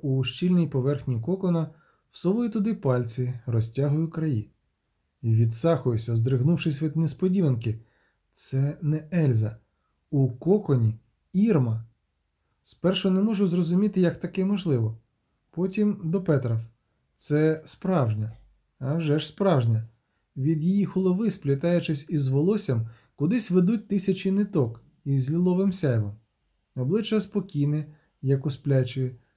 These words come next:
дихає. Під повіками рухаються очні яблука. Можна подумати, їй щось сниться.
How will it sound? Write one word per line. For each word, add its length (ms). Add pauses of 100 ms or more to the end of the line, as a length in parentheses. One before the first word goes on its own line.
(160)
дихає. 580 (680)
Під 220
повіками 520
рухаються 500
очні 500
яблука. 560 (540)
Можна 340
подумати, 680 (360)
їй 240
щось 280
сниться. 500